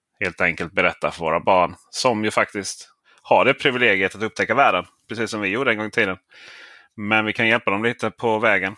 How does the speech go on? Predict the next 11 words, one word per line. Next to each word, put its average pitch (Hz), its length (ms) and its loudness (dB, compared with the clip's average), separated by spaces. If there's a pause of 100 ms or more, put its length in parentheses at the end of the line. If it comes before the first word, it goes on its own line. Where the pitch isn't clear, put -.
(120)
genom 101 260 -6
att 101 100 -4
berätta 101 360 0
att - 240 -6 (400)
<laughs> - 800 -12
världen 104 400 4 (220)
och 110 140 0
verkligheten 104 600 0 (760)
är 95 200 2
inte - 160 -2
alltid 110 400 -2